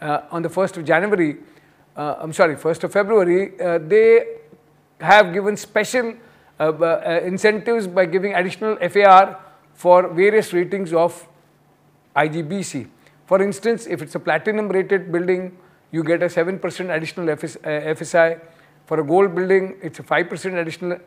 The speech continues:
so on and so forth. Therefore, I think this was, uh, this was a landmark, uh, achievement of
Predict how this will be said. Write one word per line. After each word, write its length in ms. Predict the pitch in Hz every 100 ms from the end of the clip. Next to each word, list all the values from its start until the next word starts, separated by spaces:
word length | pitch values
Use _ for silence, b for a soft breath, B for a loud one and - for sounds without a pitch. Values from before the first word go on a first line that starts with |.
| _
so 240 | - 170
on 120 | 170 170
and 160 | 170
so 140 | 185 202
forth. 240 | 165 135 - b b b b
Therefore, 200 | 214 226
I 120 | 214
think 360 | 240 262 254 214
this 160 | 202 -
was, 160 | 208
uh, 440 | 180 185 175 - 170 156
this 240 | 151 185
was 160 | 202 190
a 40 |
landmark, 540 | 175 170 185 190 190 175
uh, 40 |
achievement 540 | 160 160 170 165 185 180
of 260 | 170 -